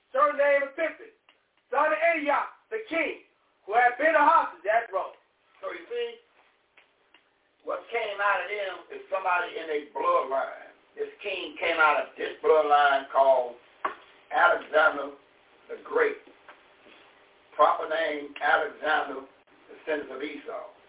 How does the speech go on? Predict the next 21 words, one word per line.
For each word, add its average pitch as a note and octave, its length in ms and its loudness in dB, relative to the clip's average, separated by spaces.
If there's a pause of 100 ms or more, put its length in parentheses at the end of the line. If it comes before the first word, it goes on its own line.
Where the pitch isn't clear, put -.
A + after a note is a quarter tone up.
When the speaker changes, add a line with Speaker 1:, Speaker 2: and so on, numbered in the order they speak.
(920)
Speaker 2:
Translated D3+ 640 2
today D3 320 4
as - 280 -2
the C#3+ 40 -10
white C#3+ 320 2
man C3+ 280 -8
and B2+ 80 -10
the B2 80 -10
white B2+ 280 2
woman. - 240 -10 (480)
This C#3+ 160 -2
is D3+ 40 -12
what D3+ 160 4
he's D3+ 120 -8
coming D3 240 0
down - 320 0
through - 160 -14
right - 200 -10
now. - 200 -16 (1120)
So - 80 2
now, - 320 2